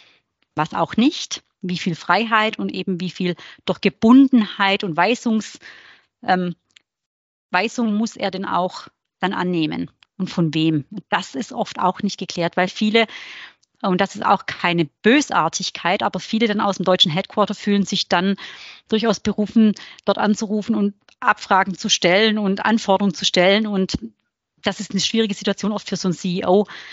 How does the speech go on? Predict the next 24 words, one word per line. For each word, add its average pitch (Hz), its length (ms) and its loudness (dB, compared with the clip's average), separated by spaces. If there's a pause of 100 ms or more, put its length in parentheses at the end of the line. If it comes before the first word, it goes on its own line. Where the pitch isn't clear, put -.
(120)
der - 80 -16
sagt, - 160 -2
an, 196 260 -2
an 175 220 0
wen 196 180 4
und 180 200 0
wie 190 320 0 (100)
muss 196 220 2
ich 190 40 0
denn 190 120 2
jetzt 185 160 0
reporten, 175 520 0
wem 170 140 4
muss 175 160 -2
ich 185 80 -4
denn 165 160 -2
da 156 220 4 (800)
ähm, 165 320 0 (280)
ja, 160 200 -6 (1000)
was 196 380 4
und 190 200 0
wie, 220 420 2
wann 180 280 0
sagen. 165 480 -6